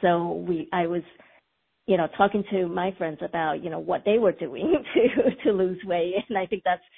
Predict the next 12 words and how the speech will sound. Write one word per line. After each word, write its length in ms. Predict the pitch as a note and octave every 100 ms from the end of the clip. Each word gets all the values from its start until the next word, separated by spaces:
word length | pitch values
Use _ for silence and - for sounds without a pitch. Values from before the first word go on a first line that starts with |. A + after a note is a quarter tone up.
| D#4
initially 640 | A3 A3+ A3+ A3 F#3+ F3+ F3+
where 260 | F3+ F3
I 140 | E3 E3+
started 420 | F#3+ F3 F3+ E3+ -
out, 260 | F#3 E3+ -
you 100 | G3
know, 80 | E3+
with 160 | E3+ D#3+
the 60 | F3 -
counting 260 | F3 G3 G#3+
<laughs> 80 |
calories 640 | G#3+ F3 G#3 B3+ G#3 F#3